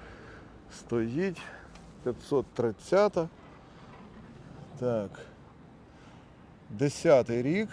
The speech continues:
дві тисячі десятий, дизель, сто вісімдесят кіловат, сто дев'яносто дев'ять пробігу, чотирнадцять вісімсот п'ятдесят.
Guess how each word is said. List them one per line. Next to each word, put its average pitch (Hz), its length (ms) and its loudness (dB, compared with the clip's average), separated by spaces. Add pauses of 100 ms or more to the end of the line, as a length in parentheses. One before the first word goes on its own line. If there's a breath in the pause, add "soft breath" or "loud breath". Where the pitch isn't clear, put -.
(100)
дві 147 160 -4
тисячі 147 260 -6
десятий, 160 520 0
дизель, 170 560 4
сто 139 240 0
вісімдесят 123 600 0
кіловат, 131 640 4
сто - 240 0
дев'яносто 127 440 0
дев'ять 107 340 0
пробігу, 175 520 4
чотирнадцять 147 1080 -2
вісімсот 117 580 -2
п'ятдесят. 120 580 -2